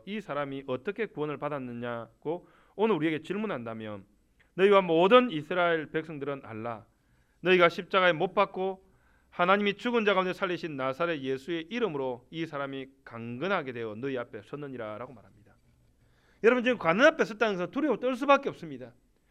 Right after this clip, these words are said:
근데 그들 앞에 담담하게, 담대하게 말하고 있습니다. 전혀 두려움이 없이 그렇게 말하고 있는 이러한 모습을 발견합니다. 또한 초대교회 첫 순교였던 스데반의 순교 역사를 바라봅니다.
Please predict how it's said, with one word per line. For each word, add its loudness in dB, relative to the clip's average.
근데 2
그들 6
앞에 8
담담하게, 6
담대하게 10
말하고 4
있습니다. -14
전혀 10
두려움이 8
없이 0
그렇게 -2
말하고 -4
있는 -8
이러한 -4
모습을 -10
발견합니다. -20
또한 0
초대교회 0
첫 -2
순교였던 -2
스데반의 -2
순교 -6
역사를 -8
바라봅니다. -16